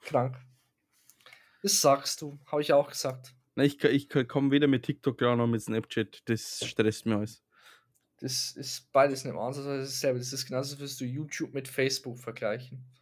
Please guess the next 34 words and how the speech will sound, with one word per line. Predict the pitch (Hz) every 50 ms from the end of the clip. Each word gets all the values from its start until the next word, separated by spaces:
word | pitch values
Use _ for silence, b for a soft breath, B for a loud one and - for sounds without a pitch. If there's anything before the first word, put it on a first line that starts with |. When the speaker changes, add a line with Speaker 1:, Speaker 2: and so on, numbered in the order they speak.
| b b b b b b b b b
Speaker 2:
Na, | b 139 156
aber | 151 135 120
das | -
sind | - 120 127 117
zwei | - - 120 131 131
Medien, | 123 123 135 143 143 - 147 143 139 139 131
die, | 135 135 139 143 - -
äh, | - 127 127 127 -
in | - 131
gewissen | 120 127 123 131 - - 127 123
Altersklassen, | - 110 120 127 147 135 - - - 120 123 131 - - 139 131 131 127 127 123 -
äh, | - - 82 120 120 117 117 117 117 117 113 113 113 110 110 110 113 b b b b b b b b b -
Anklang | - - 127 143 143 - 127 120 131 131
finden | - - 135 143 131 127 135 123 123 123 120 - - -
und | - 120 123
ich | 120 -
komme | - 131 127
mit | 120 120
beide | 117 107 107 117
Medien | 110 110 110 104 107 104
nicht | 104 101 -
klar. | - 101 104 - _ _ _ _ _ _ _ _ -
Speaker 1:
Das | - - -
ist | 143 - -
tatsächlich, | - - - - 147 147 147 139 - - - _ _ _ -
also | - 147 156 160 139
bei | 131 - 135 135 135
Snapchat | - - - 143 - - - 131
ist | 120 131 127
es | 131 - -
korrekt, | - - 139 139 139 - _ -
bei | 127 123 123
TikTok | 127 127 - 139 127 - - - 123 127 127 -
nicht. | 131 131 131 131 131 127 - - - _ _